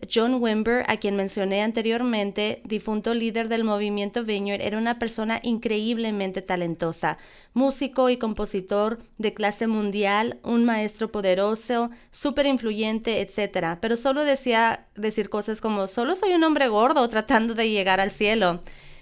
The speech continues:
Y una de las cosas que estaba tratando de comunicar al decir cosas así es que el ministerio no se trata de una sola persona. No se trata de que yo haga todo el trabajo, se trata de que todos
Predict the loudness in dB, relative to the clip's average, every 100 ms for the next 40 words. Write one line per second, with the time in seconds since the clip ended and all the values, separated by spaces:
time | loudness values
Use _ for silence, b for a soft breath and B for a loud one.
0 | B 2 4 6 4 2 -2 -2 -2 -2
1 | 0 2 2 0 -4 -4 -2 -4 -4 -4
2 | -2 -2 0 2 2 0 -2 0 -2 -2
3 | -4 -2 -2 0 -2 -2 -2 -4 -2 0
4 | 0 0 2 2 0 -4 0 2 2 0
5 | 0 0 0 2 2 0 -2 -4 -2 -2
6 | 0 4 4 6 2 4 0 0 0 0
7 | 0 0 0 0 -2 -2 0 0 0 -4
8 | -8 B B B B 0 0 2 2 2
9 | 2 2 -2 0 2 2 4 2 2 0
10 | 0 0 2 2 0 -2 0 2 0 -4
11 | -8 -6 -4 -2 0 0 -2 -4 -6 -6
12 | 4 8 8 6 4 2 0